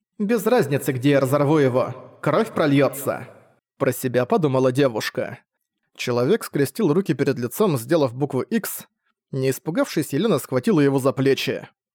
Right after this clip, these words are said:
«Не надо!» — выпалил мужчина, когда верхнюю часть его сильно тряхнуло. Икс превратился в крест. Ужас обжёг каждый нерв в теле Елены, но она не вскрикнула, она скорчилась, пытаясь побороть боль.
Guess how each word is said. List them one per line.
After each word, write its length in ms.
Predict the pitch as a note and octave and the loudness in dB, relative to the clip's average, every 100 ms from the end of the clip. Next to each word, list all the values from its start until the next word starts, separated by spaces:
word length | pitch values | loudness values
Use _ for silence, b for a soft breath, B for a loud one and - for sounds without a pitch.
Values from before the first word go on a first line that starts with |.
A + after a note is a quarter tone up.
| _ | _
«Не 300 | - B2+ F#3 | -14 -4 0
надо!» — 640 | B3+ D#4 B3 A3 D3+ D#2 - _ _ _ _ - | 2 2 4 2 2 -4 -12 _ _ _ _ -8
выпалил 640 | A#2 B2 G#3+ G#3 F3 D3 | -4 -2 0 2 2 2
мужчина, 480 | C3 A#2 - A#3 E3+ | 2 0 0 0 0
когда 260 | C3+ B2+ | -2 0
верхнюю 400 | B2+ G#3 - C#3 | 0 0 -2 -4
часть 340 | A#2 A3 G#3 E3+ | -2 -2 0 0
его 160 | D3 | 2
сильно 320 | C3+ G3 E3 C#3+ | 2 2 2 2
тряхнуло. 600 | C3+ - E3 C3+ - - _ _ _ _ _ | 0 0 2 2 -2 -6 _ _ _ _ _
Икс 280 | C#3 C#3 - | -2 -2 -4
превратился 560 | C#3 B2 - C3 B2 | -2 -2 0 -2 -4
в 60 | - | -8
крест. 480 | C3 D#3 D3+ - - _ _ _ _ | 0 0 0 -6 -20 _ _ _ _
Ужас 340 | A3 A#3 G3 | -2 -2 -2
обжёг 440 | D3 B2+ B2 G3+ - | -2 -2 0 0 2
каждый 320 | F#3 D3 C3+ | 0 0 0
нерв 220 | D3 D3 | 0 0
в 20 | |
теле 260 | - D3+ C3 | 0 2 2
Елены, 480 | A2+ E3+ F3+ C#3 A#2+ _ _ _ | 2 2 2 2 -2 _ _ _
но 120 | C#4 | -2
она 100 | B3+ | 0
не 80 | D#3 | 0
вскрикнула, 680 | C3+ - B3 - E3 D3 B2 - _ | 0 0 0 2 2 2 0 -6 _
она 220 | D3+ A3+ | -4 -2
скорчилась, 600 | E3 - A#3+ - E3+ D3 | -2 0 -2 2 2 0
пытаясь 360 | - C3+ G3+ C#3 | -2 0 2 2
побороть 360 | D3 C3 D3 B2 | 0 0 0 0
боль. 400 | B2+ C#3 A2+ | 2 2 0